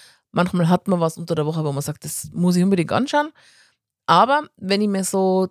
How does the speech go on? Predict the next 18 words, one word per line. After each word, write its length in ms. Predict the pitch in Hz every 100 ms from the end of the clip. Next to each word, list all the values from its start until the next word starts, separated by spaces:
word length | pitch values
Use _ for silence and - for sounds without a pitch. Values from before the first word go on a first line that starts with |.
| -
die 120 | 180
Zeit 380 | 190 202 254 -
nehme, 280 | 254 254 254
mich 140 | 196
hinzusetzen 760 | 220 254 254 - 220 - - 220
und 220 | - 185
zu 80 | 185
schauen, 320 | - 190 196
was 120 | 180
kommt 320 | - 208 - 180
jetzt 400 | 175 175 - -
grad 280 | 170 214 -
für 160 | 170
Gedanke, 480 | 165 160 170 214 196
für 140 | 175
Gefühl, 480 | 165 165 - 220 247
für 460 | 233 175 170 170 - -
Thema, 320 | 196 233